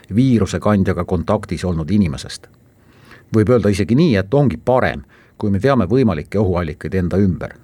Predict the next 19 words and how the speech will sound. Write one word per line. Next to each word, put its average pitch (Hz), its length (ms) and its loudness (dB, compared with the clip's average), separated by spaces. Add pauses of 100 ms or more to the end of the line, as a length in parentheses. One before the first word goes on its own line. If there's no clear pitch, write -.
(260)
sest - 220 -4
ühel 143 220 2
päeval 120 320 2
oleme 98 240 0
me 95 160 0
ilmselt 98 500 -4
ise 110 280 -2
suure 110 340 2
tõenäosusega 80 1000 -2
ohuallikad. 90 720 -6 (1200)
Teine 175 240 2
valitsuse 131 420 0
põhjendus 113 520 0
salastada 101 480 0
viiruse 104 400 -4
raportid 117 600 -4 (200)
oli 107 280 2
viide 117 320 0
julgeolekuinfole. 95 1120 0